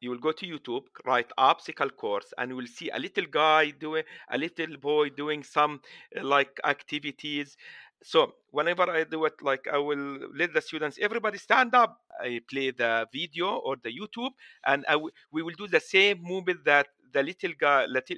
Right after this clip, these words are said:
little boy is doing it. Yeah, and I will say it this way because they are seeing the, like, it's command, like T P R, but with video. So, uh,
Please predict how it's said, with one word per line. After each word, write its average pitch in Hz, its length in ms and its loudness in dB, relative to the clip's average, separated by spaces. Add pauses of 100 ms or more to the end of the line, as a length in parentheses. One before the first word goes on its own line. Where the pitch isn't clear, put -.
little 151 300 -6
boy 135 180 -2
is 123 60 -12
doing 120 260 -4
it. 92 160 -8
Yeah, 190 260 2 (140)
and 147 180 2
I 170 80 2
will 175 200 -2
say 214 360 4
it 160 180 -2
this 214 300 -2
way 120 400 0 (400)
because 156 240 -2
they 156 60 2
are 147 140 4
seeing 175 500 -8
the, 123 420 4 (300)
like, 156 180 2
it's - 160 -12
command, 139 600 4 (360)
like 127 220 -2
T 170 160 -12
P 135 160 -8
R, 110 280 4 (460)
but - 220 0
with 151 180 0
video. 131 500 -6 (200)
So, 190 160 0
uh, - 120 -4